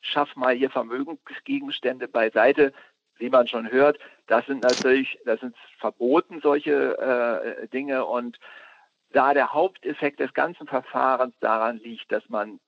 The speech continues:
äh, in einer Krise, nach einer Krise auch dann irgendwann wieder ruhig schlafen kann, empfehle ich wirklich auch, sich sozusagen dann, äh, korrekt zu verhalten, wenn man merkt, es geht nicht mehr, sich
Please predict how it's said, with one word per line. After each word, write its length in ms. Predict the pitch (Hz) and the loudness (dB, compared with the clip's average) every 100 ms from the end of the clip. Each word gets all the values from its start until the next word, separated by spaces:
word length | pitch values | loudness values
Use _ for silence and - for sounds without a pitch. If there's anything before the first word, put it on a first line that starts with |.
| _ _ - | _ _ -8
äh, 380 | 107 113 107 90 _ | -6 -4 -4 -6 _
in 160 | 131 151 | -4 -2
einer 320 | 135 147 143 | -2 0 0
Krise, 360 | - 143 131 127 | -2 -8 -4 -2
nach 300 | 110 120 131 | 0 0 0
einer 340 | 127 131 120 | -4 -2 -4
Krise 540 | - - 117 113 113 | -6 -14 -12 -6 -4
auch 220 | - - - | -4 -8 -6
dann 180 | 113 113 | -6 -2
irgendwann 520 | 131 143 143 131 123 | -4 -4 -6 -8 -6
wieder 180 | 120 107 | -6 -6
ruhig 380 | 110 135 160 | -4 -4 -2
schlafen 480 | - 123 131 143 104 | -4 0 0 0 -8
kann, 340 | - 95 117 156 - - _ _ _ | -4 -2 -2 -6 -20 -20 _ _ _
empfehle 380 | 120 123 135 135 | -6 -6 -6 -6
ich 140 | 135 | -8
wirklich 360 | 131 127 123 - | -10 -12 -16 -4
auch, 240 | 117 117 | -2 -2
sich 300 | - 117 - _ | -8 -14 -14 _
sozusagen 680 | 113 110 - 104 104 95 92 | -6 -4 -6 -4 -2 -4 -6
dann, 240 | 90 92 85 | -8 -8 -10
äh, 220 | 98 87 - | -8 -8 -10
korrekt 340 | - 117 131 135 - | -6 -2 -2 -4 -12
zu 80 | 107 | -10
verhalten, 680 | - 82 107 147 156 151 - _ | -6 0 4 4 2 -6 -16 _
wenn 240 | 101 143 | 0 2
man 200 | 170 160 | 4 2
merkt, 300 | 156 131 135 | 2 0 0
es 120 | - - _ | -6 -18 _
geht 220 | 117 - | -12 -10
nicht 240 | 131 117 | -12 -14
mehr, 360 | 107 104 110 104 - - _ _ _ _ | -6 2 4 4 -2 -20 _ _ _ _
sich 240 | - 147 | -2 -2